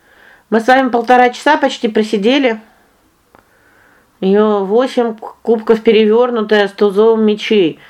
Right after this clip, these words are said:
Что представляет собой как человек, да? Восемь кубков перевёрнутая.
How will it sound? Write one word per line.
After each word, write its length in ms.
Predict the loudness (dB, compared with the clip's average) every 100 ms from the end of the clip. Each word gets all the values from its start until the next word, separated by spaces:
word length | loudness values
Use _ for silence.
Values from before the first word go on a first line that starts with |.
| _
Что 200 | -4 -2
представляет 600 | 0 -2 0 2 4 2 0
собой 240 | -2 -2
как 160 | -4 -4
человек, 560 | 2 2 2 0 -2
да? 300 | 0 0 0 -8 _ _ _ _ _ _ -20 _ _ _ _ _ _ _ _ _ _ _ _ _ _ _ -2
Восемь 380 | 2 4 2
кубков 340 | 0 -2 -2 0
перевёрнутая. 1120 | 0 2 2 2 2 0 -4 0 0 0 -8